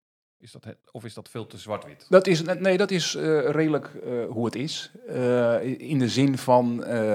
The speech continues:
Speaker 2: we weten als wetenschappers precies wat er gebeurt. Ehm, hè, we, maar het gaat om, eh, miljoenen, eh, radertjes waar je aan kan draaien. En, eh, ja, je weet niet hoe je, eh,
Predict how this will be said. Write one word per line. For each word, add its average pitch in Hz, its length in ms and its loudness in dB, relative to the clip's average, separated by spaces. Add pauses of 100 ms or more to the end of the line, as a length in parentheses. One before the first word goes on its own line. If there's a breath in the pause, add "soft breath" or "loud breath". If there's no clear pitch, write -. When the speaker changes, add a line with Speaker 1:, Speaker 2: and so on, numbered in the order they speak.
(260)
Speaker 2:
we 107 120 -2
weten 135 300 4
als 107 140 0
wetenschappers 120 600 2
precies 113 420 -2 (160)
wat 120 180 4
er 110 60 -2
gebeurt. 92 480 -8 (760 soft breath)
Ehm, 101 460 0 (180)
hè, 139 160 -2
we, 131 160 -4 (420)
maar 117 320 4
het 123 140 -4
gaat 127 340 0
om, 113 360 0
eh, 107 340 -4
miljoenen, 120 720 0 (180)
eh, 110 240 -6
radertjes 120 540 0
waar 113 160 -4
je 113 60 -2
aan 104 160 -6
kan 104 160 -2
draaien. 110 720 0
En, 104 420 -6
eh, 104 400 -4
ja, 110 120 -2
je 104 140 0
weet 110 200 6
niet 120 200 0
hoe 127 260 2
je, 117 280 4 (300)
eh, 139 280 -2